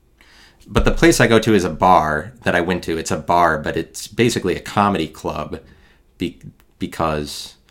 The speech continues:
the way that it, because of the community that ends up there, they're just about the, the comedy, and it's very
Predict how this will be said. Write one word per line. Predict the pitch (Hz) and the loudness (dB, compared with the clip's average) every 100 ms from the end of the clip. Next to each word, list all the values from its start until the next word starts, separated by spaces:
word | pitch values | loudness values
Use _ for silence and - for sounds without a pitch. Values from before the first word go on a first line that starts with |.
| _ _ | _ _
the | 90 | -4
way | 90 | -2
that | 82 | -2
it, | - | -4
because | 107 110 95 | -4 -2 -2
of | 87 | -2
the | 90 | -2
community | 87 104 117 107 90 | -2 0 2 2 0
that | 87 85 | 0 -2
ends | 90 85 | -2 -2
up | 85 - | -4 -4
there, | 80 80 | -4 -4
they're | 80 | -6
just | 76 - | -8 -8
about | 80 82 78 78 | -6 -4 -4 -6
the, | 82 73 73 - _ _ _ | -10 -8 -8 -12 _ _ _
the | - | -12
comedy, | - 92 85 78 76 - | -4 -2 -2 -4 -8 -8
and | 78 76 76 73 | -8 -8 -8 -8
it's | 87 76 - - - | -10 -10 -10 -14 -14
very | 87 82 78 76 73 | -8 -4 -4 -4 -6